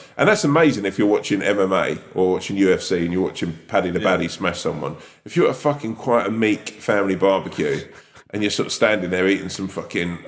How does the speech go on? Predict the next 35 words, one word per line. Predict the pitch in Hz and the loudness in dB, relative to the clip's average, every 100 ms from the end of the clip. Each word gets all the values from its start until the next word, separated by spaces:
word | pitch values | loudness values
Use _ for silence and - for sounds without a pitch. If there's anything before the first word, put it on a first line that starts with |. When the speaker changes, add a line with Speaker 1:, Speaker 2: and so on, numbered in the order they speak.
| 92 | -2
Speaker 1:
like, | 95 95 | -2 4
half-done | 101 90 98 90 | 4 4 2 0
Wolf | 90 90 | 0 -2
sausages | - 98 - 85 82 | 0 0 0 -6 -2
out | 87 85 | 0 -2
of | 87 | -4
a | |
fucking | 85 92 92 87 | -8 -8 -4 -2
naff | 90 - | -2 -2
old | 92 80 - | 0 0 0
bun, | 90 73 - - - | -2 -2 -8 -12 -4
Speaker 2:
Yeah. | 120 | 0
Speaker 1:
and | 107 | 2
you're | 104 | 2
looking | 110 - 90 | 2 0 -2
down | 98 95 | 0 0
thinking, | - 95 98 | -2 -4 -2
"This, | 156 - - - - | -4 -4 -14 -20 -8
where, | 165 202 | -4 -2
what | 131 185 202 | 0 -2 0
happens | 175 160 | -2 2
after | 165 196 190 90 | 4 2 -2 -6
this?" | - - - 110 | -8 -10 -10 -4
Speaker 2:
Yeah. | 107 110 95 - | -2 -2 -4 0
Speaker 1:
And | 143 | 4
honestly, | 175 185 143 92 95 98 | 4 2 -2 2 2 2
it | 110 | -2
was | 104 - | -4 -6
so | - - 147 156 139 | -4 -4 -2 0 0
fucking | 139 135 127 120 | -2 -6 -2 -2
embarrassing | 117 127 104 101 90 | 2 2 2 -2 -8
for | - - | -4 2
everyone | 120 113 104 | 2 2 0
involved. | 95 98 85 82 - - _ _ - | 0 0 -2 -4 -12 -20 _ _ 0
Like, | 127 | 2